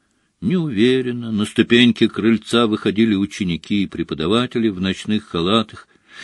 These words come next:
нервно оглядываясь в поисках каких-либо признаков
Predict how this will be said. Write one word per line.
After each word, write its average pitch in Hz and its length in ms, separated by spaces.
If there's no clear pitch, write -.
нервно 131 580
оглядываясь 127 680
в - 160
поисках 123 680
каких-либо 117 840
признаков 90 840